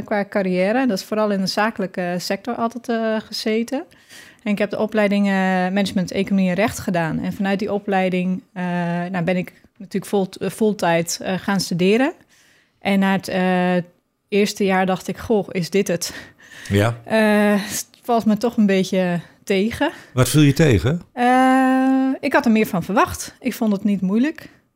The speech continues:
Speaker 1: in die zin. Ik vond het eerder een tikkeltje saai.
Speaker 2: Mhm.
Speaker 1: Ik vond mijn klasgenoten ook niet echt heel ondernemend voor een, eh, studie Management, Economie en Recht. En ik was wel de jongste in de, in de klas.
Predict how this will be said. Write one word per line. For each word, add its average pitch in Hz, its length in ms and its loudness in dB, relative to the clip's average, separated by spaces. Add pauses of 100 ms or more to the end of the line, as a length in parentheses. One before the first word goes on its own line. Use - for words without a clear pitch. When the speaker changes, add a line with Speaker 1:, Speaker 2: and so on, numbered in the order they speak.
(160)
Speaker 1:
in 247 120 0
die 240 140 4
zin. 247 280 4
Ik 285 100 -8
vond 220 160 0
het 208 100 -2
eerder 220 300 2
een 208 120 -2
tikkeltje 226 360 -6
saai. 233 400 -2 (360)
Speaker 2:
Mhm. 98 220 -4 (180)
Speaker 1:
Ik - 140 -10
vond 202 180 -2
mijn 196 160 0 (160)
klasgenoten 202 720 -4
ook 208 200 -2
niet 254 280 4 (360)
echt 208 340 0
heel 262 200 2
ondernemend 269 680 4
voor 277 160 -2
een, 269 100 4
eh, 262 280 4
studie 262 320 2
Management, 254 500 4
Economie 254 400 4
en 247 60 4
Recht. - 480 -4 (440)
En 214 80 -2
ik 208 60 2
was 220 200 0
wel 214 260 4
de 202 120 4
jongste 233 600 2
in 208 120 4
de, 196 400 0
in 208 120 0
de 185 60 0
klas. 302 500 -2